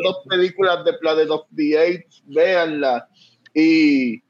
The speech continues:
wow, Matt Reeves, eh, es un director que puede coger cualquier cosa, ya sea cómic o ya sea un remake o lo que sea,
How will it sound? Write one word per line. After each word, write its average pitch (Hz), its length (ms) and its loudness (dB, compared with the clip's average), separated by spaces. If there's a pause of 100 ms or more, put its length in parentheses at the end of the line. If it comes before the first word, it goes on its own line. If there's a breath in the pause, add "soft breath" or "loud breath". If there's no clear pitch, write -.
(600)
wow, 175 640 2
Matt 175 360 -2
Reeves, 214 300 -2 (140)
eh, 170 540 4
es 147 80 0
un 175 200 -2
director 196 580 -2
que 170 120 0
puede 165 360 0
coger 196 500 0 (300)
cualquier 170 760 -2
cosa, 202 580 0
ya 135 120 0
sea 175 480 0
cómic 165 640 0
o 131 120 0
ya 131 220 0
sea 160 420 2
un 160 240 -4
remake 160 560 -2
o 147 80 0
lo 143 160 0
que 143 100 -4
sea, 160 500 0